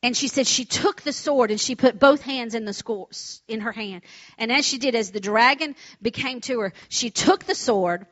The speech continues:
and she lifted it up, and she took that sword and she put it at the top of the dragon's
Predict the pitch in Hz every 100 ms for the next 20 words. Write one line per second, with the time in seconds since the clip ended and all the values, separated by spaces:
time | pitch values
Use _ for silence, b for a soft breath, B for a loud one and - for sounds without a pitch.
0 | _ _ _ _ _ _ B B B B
1 | 220 - 214 220 294 349 339 349 214 185
2 | 196 - - _ _ _ _ _ _ _
3 | b b b b 214 214 196 - - -
4 | 202 - - 180 170 170 165 _ _ _
5 | _ - 202 - 214 - - - 427 -
6 | _ _ _ _ _ _ _ _ _ _
7 | _ _ - 196 208 - 311 226 214 196
8 | 202 202 202 196 190